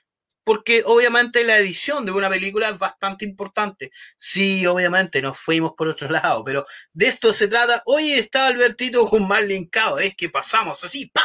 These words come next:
pa, pa, pa todos los lados. Dice, "Hola, Felipe". "Hola, Alberto". Mira qué formal el saludar el amigo Albertito.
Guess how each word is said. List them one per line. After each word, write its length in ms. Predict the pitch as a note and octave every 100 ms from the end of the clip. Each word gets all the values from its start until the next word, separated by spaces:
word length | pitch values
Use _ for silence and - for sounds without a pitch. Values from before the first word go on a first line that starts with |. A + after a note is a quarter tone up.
| -
pa, 120 | - D#4 -
pa, 280 | D#4+ D#4 G3
pa 100 | G3+
todos 180 | B3 A#3
los 120 | A3+
lados. 280 | C4+ F3+ C#3+ - - - _
Dice, 480 | - B3+ D4 C#4+ C#4
"Hola, 180 | C#4+ D#4+
Felipe". 440 | D#4 C#4 C4+ D4+ - _
"Hola, 180 | - E4
Alberto". 520 | G#3+ D#3+ E3 - E4 _
Mira 260 | D#3+ G3+ E4
qué 140 | G#3
formal 420 | - D3+ C#3 A#3+ C4
el 140 | C3+
saludar 360 | - D3 E3 E3+
el 100 | D3
amigo 220 | D#3 D#3
Albertito. 640 | C#3 C3+ - C4 E3 G2+